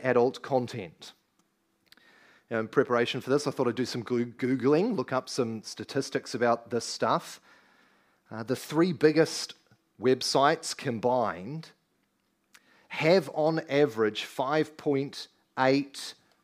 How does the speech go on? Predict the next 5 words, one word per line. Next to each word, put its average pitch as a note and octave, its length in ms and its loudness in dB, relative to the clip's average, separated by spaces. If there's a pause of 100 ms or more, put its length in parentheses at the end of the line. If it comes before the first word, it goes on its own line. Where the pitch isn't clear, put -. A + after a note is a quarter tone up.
(360)
billion B2+ 800 2 (260)
views, G#2+ 800 -2 (500)
visits G2 680 -8 (640)
a G#2 120 -4
month. G#2 720 -4